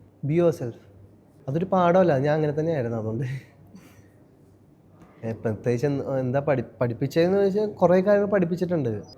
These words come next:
സ്വയം മനസ്സിലാക്കാനുള്ള പാഠങ്ങളാണ്. അത് എല്ലാ ദിവസവും ഉണ്ട്.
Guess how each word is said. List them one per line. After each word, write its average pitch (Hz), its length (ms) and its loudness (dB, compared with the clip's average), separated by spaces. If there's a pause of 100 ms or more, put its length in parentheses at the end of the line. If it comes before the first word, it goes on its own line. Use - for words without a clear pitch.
(140)
സ്വയം 151 280 2
മനസ്സിലാക്കാനുള്ള 165 840 0 (380)
പാഠങ്ങളാണ്. 120 540 -2
അത് 120 200 -6
എല്ലാ 160 300 2
ദിവസവും 175 280 0
ഉണ്ട്. 117 120 -2